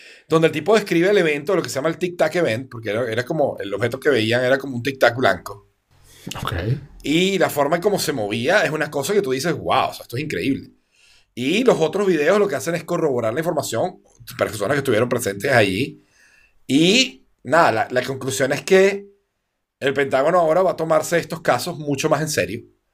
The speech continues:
Speaker 1: porque pueden estar ante una amenaza importante de, ¿sabes? Hay una tecnología desarrollada, la que no tenemos ni idea, que podemos usar en nuestra contra, o sea, que se han metido en nuestros espacios
Speaker 2: Ok.
Speaker 1: aéreos.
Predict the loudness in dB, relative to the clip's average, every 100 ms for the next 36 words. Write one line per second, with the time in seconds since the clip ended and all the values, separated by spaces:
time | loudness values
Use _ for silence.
0 | _ _ _ _ _ _ _ _ 8 8
1 | 8 6 4 4 -14 -6 -4 -2 0 0
2 | 0 0 -2 -2 -6 -6 -8 -8 -4 -2
3 | -2 0 0 0 -2 -4 -16 -8 -4 -2
4 | -2 -4 -4 -4 -4 0 0 -2 -4 -4
5 | -2 2 4 2 -4 -8 -6 -2 2 4
6 | 4 0 _ _ _ _ -6 -2 -2 -2
7 | -6 -6 -8 -4 -4 2 0 0 -2 0
8 | 0 -2 0 0 0 0 -2 -2 0 0
9 | -2 -2 -6